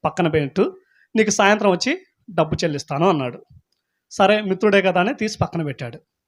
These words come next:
అలా సాయంత్రం అయింది, అందరూ వచ్చేసి లాటరీ టికెట్ కొనుక్కొని వెళ్ళిపోతూ ఉన్నారు. చివరికి వచ్చేసరికి ఒక రెండు మూడు టికెట్లు మిగిలాయి. ఆ రెండు మూడు టికెట్లు ఎవరు కొనపోయేసరికి ఇత-, ఇతను "నా పేరు మీదే,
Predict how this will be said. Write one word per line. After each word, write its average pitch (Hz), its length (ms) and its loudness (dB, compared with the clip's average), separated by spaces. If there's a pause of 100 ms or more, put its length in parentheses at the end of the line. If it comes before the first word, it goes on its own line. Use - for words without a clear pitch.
(1000)
అలా 202 140 6
సాయంత్రం 202 440 4
అయింది, 190 200 0
అందరూ 190 400 0
వచ్చేసి 185 360 -4
లాటరీ 170 260 2
టికెట్ 160 260 -4
కొనుక్కొని 180 420 -2 (460)
వెళ్ళిపోతూ 185 400 2
ఉన్నారు. 156 380 -2 (240)
చివరికి 202 240 2
వచ్చేసరికి 196 360 -4
ఒక 175 120 -2
రెండు 170 180 -2
మూడు 156 160 -6
టికెట్లు 196 300 -6
మిగిలాయి. 147 260 -4 (640)
ఆ 190 120 6
రెండు 202 240 4
మూడు 220 200 0
టికెట్లు 175 640 0 (500)
ఎవరు 202 200 8
కొనపోయేసరికి 185 720 0 (160)
ఇత-, 175 680 -4 (120)
ఇతను 175 360 2
"నా 175 200 4
పేరు 185 220 0
మీదే, 175 380 0